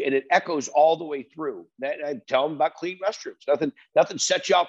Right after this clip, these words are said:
worse than going to a restaurant and the restrooms are, you know, just all these components. And when I started to ask my teams to have that vision of being responsible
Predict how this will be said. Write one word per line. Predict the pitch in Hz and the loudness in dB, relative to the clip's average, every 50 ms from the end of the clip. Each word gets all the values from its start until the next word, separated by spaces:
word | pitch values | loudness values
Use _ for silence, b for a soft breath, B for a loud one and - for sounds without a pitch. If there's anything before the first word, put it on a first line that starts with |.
| - | -2
worse | 156 190 202 170 - | -6 -6 -4 -6 -8
than | 139 123 | -8 -4
going | 127 147 160 160 | 0 0 0 0
to | 160 | 0
a | 160 | 0
restaurant | 170 170 151 - 180 175 160 | -2 -2 -2 0 -2 -2 -2
and | 147 135 135 | -2 -2 -2
the | 170 | -2
restrooms | 175 - - 139 123 107 117 | -2 -4 -6 -10 -10 -8 -10
are, | - b b b b | -12 b b b b
you | - 151 | 0 0
know, | - b b - | 0 b b -2
just | 240 220 - - - | -2 -2 -2 2 6
all | 170 196 226 254 262 | 8 8 8 8 6
these | 247 214 170 - | 2 -2 -6 -4
components. | - 180 156 - - 185 185 175 151 120 107 - - 139 | -4 -4 -4 -4 -4 -4 -4 -4 -4 -8 -8 -8 -4 -4
And | 135 | -2
when | 139 143 160 | 0 2 2
I | 196 240 | 2 2
started | 277 - - 269 277 247 196 147 | 0 0 0 0 2 2 0 -2
to | 156 - - 143 | -4 -4 0 2
ask | 147 156 160 151 - - - | 4 4 4 4 0 -4 -6
my | 147 147 120 - | -6 -4 -6 -6
teams | - - 165 165 151 139 123 120 120 117 - - b b b b _ - | -8 -6 -4 -4 -2 -2 -4 -4 -6 -6 -8 -10 b b b b _ 0
to | - 127 | 2 4
have | 123 - - 147 156 160 160 143 131 | 4 4 2 2 4 2 2 2 2
that | 147 135 135 123 110 | 2 2 2 0 -4
vision | 107 117 135 156 165 147 - 123 98 92 - - _ _ b b b b b b b - 135 | -6 -2 0 2 2 2 0 -2 -4 -8 -12 -18 _ _ b b b b b b b 4 6
of | 139 135 131 120 101 110 | 8 8 6 4 0 -6
being | 127 151 170 185 180 185 185 165 | -6 -4 -4 -4 -4 -6 -8 -8
responsible | 156 143 - - - - - 156 151 151 156 143 - - 139 117 104 101 90 87 - - | -6 -6 -4 -6 -6 -2 2 4 4 6 4 2 -2 -2 -2 -2 -2 -4 -8 -10 -12 -18